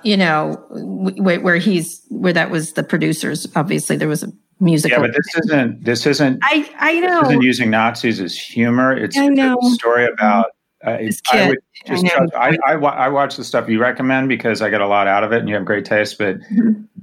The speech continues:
Speaker 2: watch this. It's
Speaker 1: All right,
Speaker 2: really,
Speaker 1: I'm gonna do it.
Speaker 2: really
Speaker 1: I, I
Speaker 2: moving.
Speaker 1: was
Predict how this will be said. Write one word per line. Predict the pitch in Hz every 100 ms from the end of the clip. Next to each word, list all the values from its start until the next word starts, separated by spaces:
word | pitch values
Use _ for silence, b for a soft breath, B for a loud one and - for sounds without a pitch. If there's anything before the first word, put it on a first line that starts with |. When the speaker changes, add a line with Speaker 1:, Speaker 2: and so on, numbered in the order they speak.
| -
Speaker 2:
watch | 117 123 123
this. | 98 85 -
It's | - 196
Speaker 1:
All | 214
right, | 220 120
Speaker 2:
really, | 110 101
Speaker 1:
I'm | - -
gonna | 240 240
do | 233 208
it. | 190
Speaker 2:
really | 135 156
Speaker 1:
I, |
I | 185
Speaker 2:
moving. | 196 247
Speaker 1:
was | 262